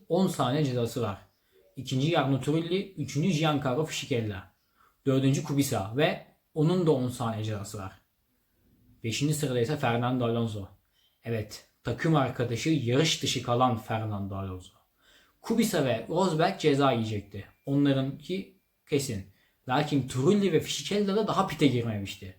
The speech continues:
Bu yüzden onların da pite girmesi gerekiyordu. Ve pit sonuçlarında Fernando Alonso liderliğe yükseldi. Kırk küsür tur bu liderliği korudu. Yirmi dokuzuncu turda Mark Webber yarışçı kaldı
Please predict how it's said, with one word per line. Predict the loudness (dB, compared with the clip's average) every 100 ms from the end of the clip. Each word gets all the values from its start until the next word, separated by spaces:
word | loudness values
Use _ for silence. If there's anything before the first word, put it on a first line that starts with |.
| _ _ _ _ 0
Bu | 2
yüzden | 2 0 -2
onların | -2 0 2 2 2
da | 0
pite | 2 4
girmesi | 4 2 -2 -2
gerekiyordu. | -4 -4 -6 -8 -8 -14 _ _ _ _ _ -10
Ve |
pit | -4 -2 -2
sonuçlarında | 2 4 4 4 2 2 2 0 -2 -12 _ _
Fernando | 0 2 2 2 2
Alonso | 2 2 2
liderliğe | 2 2 2 2 0
yükseldi. | -2 -4 -4 -4 -8 -12 _ _ _
Kırk | 2 2 2
küsür | 0 0 2
tur | 2 2 0
bu | 4
liderliği | 4 4 2 0
korudu. | -2 -2 -2 -4 -6 _ -20 _
Yirmi | 2 4 4
dokuzuncu | 2 2 2 2
turda | 0 2
Mark | 2 2 0
Webber | 0 -2 -2
yarışçı | -2 -2 -2 -4 -4
kaldı | -2 0 -2 -4